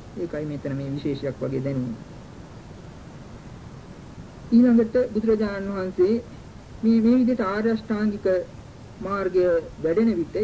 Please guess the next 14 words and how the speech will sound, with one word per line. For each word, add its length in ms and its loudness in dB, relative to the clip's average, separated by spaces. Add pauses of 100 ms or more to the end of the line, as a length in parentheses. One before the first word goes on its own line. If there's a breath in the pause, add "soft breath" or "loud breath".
ඒකම 480 -2 (200)
අනිකුත් 360 2
බෝධිපාක්ෂික 760 2
ධර්මත් 520 -6
වැඩෙන 320 -2
ආකාරය 580 -4
පෙන්වුම් 360 -6
කරනවා. 420 -8 (2500)
පස්සේ 400 4
එවන් 240 6 (400)
ආර්යයන් 380 4
අට්ඨංගිකං 600 -2
මග්ගං 420 -2
භාවයතු 640 0